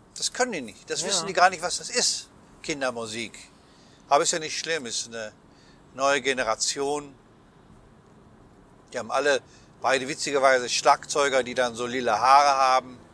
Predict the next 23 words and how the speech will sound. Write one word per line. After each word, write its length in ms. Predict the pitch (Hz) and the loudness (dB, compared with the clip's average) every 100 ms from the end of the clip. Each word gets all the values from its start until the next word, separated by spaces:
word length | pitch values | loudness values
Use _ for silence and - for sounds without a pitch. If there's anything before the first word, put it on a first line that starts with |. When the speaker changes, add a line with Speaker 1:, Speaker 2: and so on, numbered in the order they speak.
| - - - - - - - - - - - - | -20 -20 -20 -20 -20 -20 -20 -20 -20 -20 -20 0
Speaker 2:
Ja, 140 | 175 | 0
gefühlt 360 | 185 - 233 247 | 2 -2 -4 -4
ist 140 | - | -4
Kindermusik 560 | 262 247 226 214 233 240 | -2 0 0 -2 -6 0
halt 200 | 226 160 | 0 4
sehr 220 | 196 254 | 6 6
anspruchsvoll 640 | 240 254 - - - 165 | 4 -4 -10 -8 -2 -2
geworden, 540 | 147 143 147 151 202 226 - - - - - - - - - - - - | -2 0 2 2 0 -8 -18 -20 -20 -20 -20 -20 -20 -20 -20 -20 -20 -14
finde 380 | - 202 196 196 | 0 2 6 4
ich. 280 | 254 - - - - - - - | 4 -4 -16 -20 -20 -20 -20 -14
Speaker 1:
Ich 100 | - | -8
finde 260 | - 226 - | -6 -6 -4
das 240 | 226 - | -4 -2
nicht 240 | 262 254 | -6 -8
anspruchsvoll, 640 | 233 240 - - - 127 120 | -6 -4 -4 -6 -4 -2 -2
das 180 | 131 165 | -4 -4
ist, 200 | 156 170 | -6 -4
äh, 160 | 170 | -2
der 140 | 160 156 | -2 0
falsche 400 | 202 208 - 226 | 0 0 -2 0
Ausdruck. 340 | 214 - 110 | 0 -4 -8
Es 120 | 110 | -10
ist 300 | 156 - - | -6 -4 -6